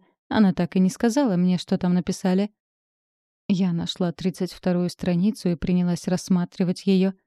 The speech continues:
Прямо в центре была огромная фотография Дейзи Гросс, актрисы Бродвея. Три дня назад отгремела премьера пьесы "Трамвай и желание", где Дейзи исполнила главную роль. Девушка, улыбаясь, позировала на камеру, одетая в платье,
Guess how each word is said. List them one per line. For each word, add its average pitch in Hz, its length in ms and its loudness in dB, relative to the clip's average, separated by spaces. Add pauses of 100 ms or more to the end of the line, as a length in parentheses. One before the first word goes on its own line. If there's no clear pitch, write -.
(320)
Прямо 294 260 0
в - 80 -8
центре 180 420 -2
была 190 280 0
огромная 214 480 2
фотография 208 720 -2
Дейзи 175 460 2
Гросс, 185 480 0 (280)
актрисы - 560 -2
Бродвея. 185 560 2 (380)
Три 202 160 2
дня 180 160 2
назад 180 420 -2 (300)
отгремела 185 580 2
премьера 190 540 2
пьесы 185 520 -2
"Трамвай 180 440 0
и 202 60 2
желание", 202 560 2 (280)
где 175 280 0
Дейзи 170 340 0
исполнила 175 560 -2
главную 175 500 0
роль. 175 240 0 (560)
Девушка, 175 600 -2
улыбаясь, 208 640 0
позировала 180 540 0
на 175 160 0
камеру, 180 500 0
одетая 180 540 0
в - 100 -12
платье, 180 600 -2